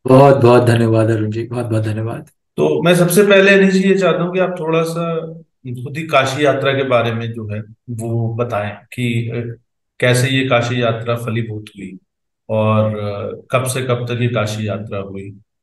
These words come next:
Speaker 2: और, अ, एक, अ, मोटा सा एक खाका जो है अगर आप हमारे लिए खींच सकें।
Speaker 1: करेक्ट। अ, तो ये हम तकरीबन, अ, एक हफ्ता पहले काशी यात्रा से होके आए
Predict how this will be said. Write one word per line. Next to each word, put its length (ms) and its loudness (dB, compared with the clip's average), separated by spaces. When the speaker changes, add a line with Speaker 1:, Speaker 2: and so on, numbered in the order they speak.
Speaker 2:
और, 420 -2
अ, 1040 -10
एक, 220 -4
अ, 320 -6
मोटा 260 4
सा 160 2
एक 180 0
खाका 480 2
जो 100 -2
है 120 -4
अगर 240 -10
आप 140 -6
हमारे 240 -8
लिए 100 -10
खींच 220 -18
सकें। 240 -16
Speaker 1:
करेक्ट। 380 -4
अ, 120 10
तो 60 2
ये 180 6
हम 360 2
तकरीबन, 580 2
अ, 500 -6
एक 240 4
हफ्ता 200 -4
पहले 320 -6
काशी 320 -8
यात्रा 280 -6
से 160 -2
होके 380 2
आए 320 -6